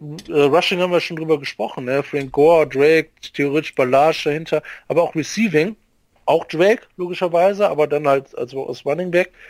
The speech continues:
Kenny Stills, der eine krasse Saison macht, ähm, Devontae Parker, der so ein bisschen reinkommen muss und dann halt ein Danny Amendola, der immer was reißen kann.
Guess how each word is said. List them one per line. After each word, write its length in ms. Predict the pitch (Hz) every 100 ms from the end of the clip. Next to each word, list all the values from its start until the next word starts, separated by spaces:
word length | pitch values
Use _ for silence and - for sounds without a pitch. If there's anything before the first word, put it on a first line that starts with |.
| -
Kenny 260 | - 185 180
Stills, 680 | 156 - 175 202 214 - - _ _ _ -
der 80 |
eine 120 | 160 160
krasse 360 | - 175 -
Saison 420 | 165 151 147 160 170
macht, 380 | 170 147 - -
ähm, 360 | 147 151 147 - _ _ _ -
Devontae 460 | 135 147 175 165
Parker, 560 | 139 - 139 196 - 196
der 200 | 156 156
so 60 | 151
ein 80 | 147
bisschen 220 | 156 151
reinkommen 520 | 123 147 196 196 190
muss 280 | 185 202 -
und 120 | 147
dann 140 | 135 143
halt 200 | 156 -
ein 80 | 131
Danny 260 | 135 139
Amendola, 520 | 131 131 123 127 160
der 120 | 135 123
immer 240 | 143 160
was 160 | 160 156
reißen 320 | 160 165 175
kann. 260 | - 170